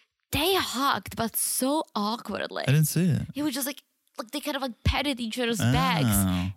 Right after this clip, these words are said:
Speaker 1: I
Speaker 2: that
Speaker 1: was
Speaker 2: is
Speaker 1: like, "Wait a
Speaker 2: awkward.
Speaker 1: minute, this is not how you hug your loved ones."
Speaker 2: Have we really seen him get that intimate?
Speaker 1: No.
Speaker 2: Like, we've heard him talk about the bad
Speaker 1: Yeah.
Speaker 2: sex, but we've never
Speaker 1: Like,
Speaker 2: seen.
Speaker 1: I, I get it. It's the culture. They don't,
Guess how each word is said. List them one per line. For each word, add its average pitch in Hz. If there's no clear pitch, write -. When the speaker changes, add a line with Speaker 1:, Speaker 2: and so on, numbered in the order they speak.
Speaker 1:
I -
Speaker 2:
that -
Speaker 1:
was -
Speaker 2:
is -
Speaker 1:
like, 95
"Wait 311
a -
Speaker 2:
awkward. 262
Speaker 1:
minute, 226
this 277
is 381
not 294
how 262
you 247
hug 220
your 208
loved 190
ones." -
Speaker 2:
Have 151
we 226
really 175
seen 151
him 160
get 127
that 123
intimate? 151
Speaker 1:
No. 269
Speaker 2:
Like, -
we've 131
heard 175
him 156
talk 127
about 117
the 104
bad 101
Speaker 1:
Yeah. 226
Speaker 2:
sex, 113
but 98
we've 113
never 151
Speaker 1:
Like, 117
Speaker 2:
seen. 110
Speaker 1:
I, 330
I 359
get 214
it. 262
It's 233
the 202
culture. 196
They 202
don't, 196